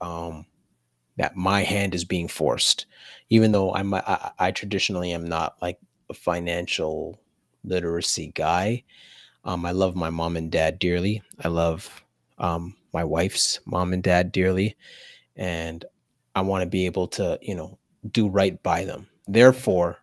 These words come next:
um, I have to, I don't have a choice. I have to become a financial literacy guy,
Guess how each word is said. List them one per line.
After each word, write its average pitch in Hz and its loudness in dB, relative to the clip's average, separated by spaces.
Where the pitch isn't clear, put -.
um, 87 -4
I - -2
have 104 2
to, 73 -6
I 98 -2
don't 90 0
have 92 -2
a 87 -8
choice. - -2
I 82 -6
have 92 2
to 95 -4
become 95 -2
a 90 0
financial 90 0
literacy 90 0
guy, 90 0